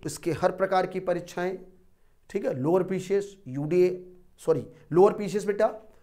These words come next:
और आरओ, एआरओ जैसी जितनी भी परीक्षाएं हैं, उसके हम ए-, अपने भाग के कला, संस्कृति और इतिहास के पोर्शन के सारे चीज़ों को मैं देखता रहता हूं दोस्तों।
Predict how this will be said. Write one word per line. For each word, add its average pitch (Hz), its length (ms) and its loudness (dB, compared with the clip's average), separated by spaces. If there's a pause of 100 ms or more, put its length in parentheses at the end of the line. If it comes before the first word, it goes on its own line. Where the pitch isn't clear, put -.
(240)
और 170 280 2
आरओ, 196 300 8
एआरओ 190 320 6
जैसी 175 280 -2
जितनी 165 300 -6
भी 196 100 -2
परीक्षाएं 190 520 0
हैं, - 260 -14 (400)
उसके 202 300 4
हम 196 400 0
ए-, - 140 -6 (360)
अपने 247 400 2 (460)
भाग 202 380 2
के 220 80 -4
कला, 190 360 2
संस्कृति 175 540 -8 (500)
और 160 280 0
इतिहास 175 500 0
के 185 60 0
पोर्शन 170 420 -4
के 165 120 -4
सारे 175 680 -2
चीज़ों 175 260 -2
को 180 120 -6
मैं 151 140 -4
देखता 151 260 -2
रहता 180 240 0
हूं 180 160 -2
दोस्तों। 180 340 -10